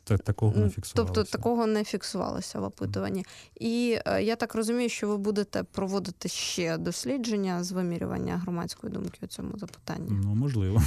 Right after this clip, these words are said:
Speaker 2: Це, це систематично відбувається взагалі?
Speaker 1: Ні, ну, дане опитування, це було, точніше, це, це взагалі не окреме опитування, це частина більш широкого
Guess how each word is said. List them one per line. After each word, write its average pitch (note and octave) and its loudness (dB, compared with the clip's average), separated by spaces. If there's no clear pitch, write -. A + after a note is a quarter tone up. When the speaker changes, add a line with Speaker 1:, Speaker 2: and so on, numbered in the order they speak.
Speaker 2:
Це, D3+ 8
це A#3+ 4
систематично B3 -2
відбувається - -2
взагалі? - -4
Speaker 1:
Ні, G#2 4
ну, G#2+ 2
дане E3+ 4
опитування, A#2+ 2
це G#2+ -2
було, G2+ 0
точніше, G2 2
це, G#2 -6
це A2 0
взагалі G2+ 8
не G2 6
окреме F3 6
опитування, F2+ 2
це G2 -4
частина F#2 0
більш F2 -2
широкого E2+ -2